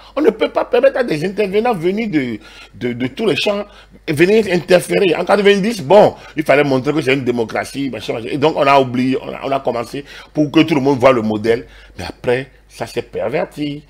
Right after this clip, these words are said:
Donc, donc, ce débat sur le taux de participation, sur l'état civil, proclamation des tendances de résultats, je pense qu'il faut que l'État arrête ces choses. C'est, c'est des interférences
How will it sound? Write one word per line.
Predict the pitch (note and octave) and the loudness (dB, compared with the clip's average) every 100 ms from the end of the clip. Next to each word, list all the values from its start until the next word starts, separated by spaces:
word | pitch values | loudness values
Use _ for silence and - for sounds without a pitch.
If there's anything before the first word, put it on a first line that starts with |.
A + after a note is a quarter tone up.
| - - _ | -20 -20 _
Donc, | A#2 D#3 F#3+ - _ _ _ | 2 2 0 -6 _ _ _
donc, | F2+ C3 D3 C#3 B2 | 0 4 6 4 2
ce | - C3+ | 0 -2
débat | A2 G2+ A2+ B2 | -2 -4 -2 0
sur | A#2+ B2 | -2 -4
le | A2+ | -4
taux | - | -2
de | A#2 | -2
participation, | G#2+ G#2 G2+ F#2 G2 G2 - A2 A2 G#2 | 0 -2 -2 -8 -10 -8 -6 -4 -4 -6
sur | G2+ | -10
l'état | F#2+ F2+ | -12 -10
civil, | G#2+ F#2 E2+ A2 A#2 A2+ - - | -12 -12 -12 -8 -8 -10 -10 -4
proclamation | A2 F#2+ F#2 E2+ - B2+ | -2 -4 -6 -8 -4 -4
des | G#2+ F#2 | -4 -6
tendances | G2 G2 G#2 A#2 | -8 -6 -6 -6
de | F#2 | -6
résultats, | F#2 F2+ G#2 - - | -10 -12 -16 -18 -16
je | - | -12
pense | G2+ A2+ A#2+ | -8 -6 -6
qu'il | - | -8
faut | A2+ | -14
que | A2 | -8
l'État | B2 G2+ - G#2 | -6 -6 -6 -6
arrête | F#2+ G2+ - | -4 -6 -6
ces | G2+ | -8
choses. | - G#2 G2 - - - _ | -8 -10 -10 -16 -20 -20 _
C'est, | - A2+ | -8 -8
c'est | - | -6
des | G2 F#2+ G#2+ | -6 -4 -4
interférences | A2 - B2+ A#2+ A#2+ A2 B2 B2 - | -4 0 0 0 0 0 0 -4 -18